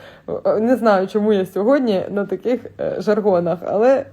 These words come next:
отак от. <laughs> Сенс в тому, що я тебе беру, тому що я тебе хочу. Я хочу задоволення, і без свого задоволення я звідти, звідси нікуди не піду. А це означає, що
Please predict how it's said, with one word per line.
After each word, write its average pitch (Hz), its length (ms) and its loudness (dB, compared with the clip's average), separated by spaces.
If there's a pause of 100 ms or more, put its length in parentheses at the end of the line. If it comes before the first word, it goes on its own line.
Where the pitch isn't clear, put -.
(160)
отак 175 380 2
от. - 380 -2
<laughs> - 1080 2
Сенс 254 260 2
в - 100 -20
тому, 311 300 2
що 285 160 -2
я 226 300 4
тебе 226 400 0
беру, 233 400 2
тому 190 300 -6
що 190 120 -8
я 226 340 2
тебе 214 640 -2
хочу. 208 1040 -6 (840)
Я 175 100 2
хочу 196 320 0
задоволення, 202 920 0 (120)
і 185 80 -8
без 185 340 -4
свого 202 280 -2
задоволення 196 680 -2
я 185 80 -2
звідти, 170 400 -10 (100)
звідси 175 380 -8
нікуди 202 540 -4
не 170 140 -4
піду. 160 520 -12
А - 100 -4
це 202 120 -4
означає, 214 420 2
що 208 220 0